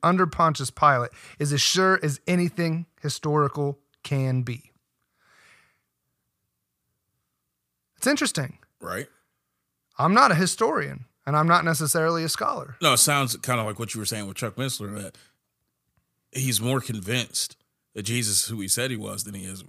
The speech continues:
Speaker 2: who he says he is.
Speaker 1: Right.
Speaker 2: And that seems to be right about the same thing. Like, it, it,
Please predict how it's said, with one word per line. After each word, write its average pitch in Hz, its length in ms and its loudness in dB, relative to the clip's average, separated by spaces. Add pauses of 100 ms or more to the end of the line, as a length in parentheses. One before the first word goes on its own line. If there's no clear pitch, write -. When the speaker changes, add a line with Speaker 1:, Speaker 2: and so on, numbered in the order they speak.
Speaker 2:
who 113 120 -10
he 101 80 -6
says 95 240 -4
he 113 160 -8
is. - 240 -16 (380)
Speaker 1:
Right. 214 240 -2 (460)
Speaker 2:
And 113 140 -6
that 113 120 -2
seems 117 220 0
to 107 80 -12
be 107 120 -10
right 107 240 -10
about 104 260 -12
the - 80 -10
same 104 220 -8
thing. 120 240 -10
Like, 104 200 -14
it, 127 260 -6
it, 131 220 -10